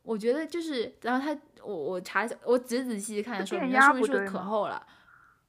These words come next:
Speaker 1: 不，它就是有设置错误，你知道，它就是，它就是坏掉了，你知道吗？它就是坏掉的一个一千多刀的电饭锅，你知道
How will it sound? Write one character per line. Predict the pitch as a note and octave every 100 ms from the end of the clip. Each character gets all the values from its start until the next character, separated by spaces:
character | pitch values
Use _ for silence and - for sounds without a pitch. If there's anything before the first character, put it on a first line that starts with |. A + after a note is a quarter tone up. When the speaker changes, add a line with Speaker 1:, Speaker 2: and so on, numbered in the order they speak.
| E4 - _ _ D#5 _ - -
Speaker 1:
不， | C4 F#3+ - _ _ _ _ - _
它 | - E4
就 | F#4 F4
是 | C#4+ A#3+ G3+ -
有 | G3 G#2 A2
设 | - C#4+
置 | A3+ A#3
错 | - C4+
误， | G3 F#3+
你 | E3 E3
知 |
道， | E3
它 | A3+
就 | D#4
是， | F4 D4+ A3+ - _ _ _ - _ _
它 | -
就 | E4 E4+
是 |
坏 | - A4 E4
掉 | A#3+ G3+
了， | D#3+
你 | -
知 | E3+
道 | E3
吗？ | G#3
它 |
就 | B3 D4+
是 |
坏 | E4 F#4+
掉 | C#4+ A#3+
的 | F#3
一 | F3
个 | F#3+ E3
一 | A3
千 | B3+ A#3
多 | A#3
刀 | A3+ A3+
的 |
电 | G3+ G3+
饭 | G3 F3
锅， | F3 F#3
你 | G3 D#3
知 |
道 | C3+